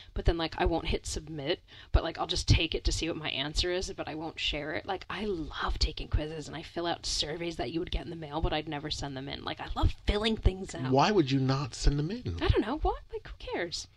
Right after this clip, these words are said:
Speaker 2: Well, obviously somebody, they made up the goddamn quiz in the first place.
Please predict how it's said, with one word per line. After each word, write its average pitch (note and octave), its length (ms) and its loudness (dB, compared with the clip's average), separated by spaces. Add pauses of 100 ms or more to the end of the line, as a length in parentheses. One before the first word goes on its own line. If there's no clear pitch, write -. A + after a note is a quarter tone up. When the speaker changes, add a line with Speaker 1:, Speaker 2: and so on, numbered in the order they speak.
(420)
Speaker 2:
Well, A#3 140 4
obviously G#3+ 460 4
somebody, A3+ 440 0
they A3 160 4
made A#3 180 0
up - 120 -4
the A3 60 -2
goddamn A3 460 4
quiz A3+ 280 2
in A3 80 -2
the A3+ 60 2
first C#4 280 2
place. - 440 2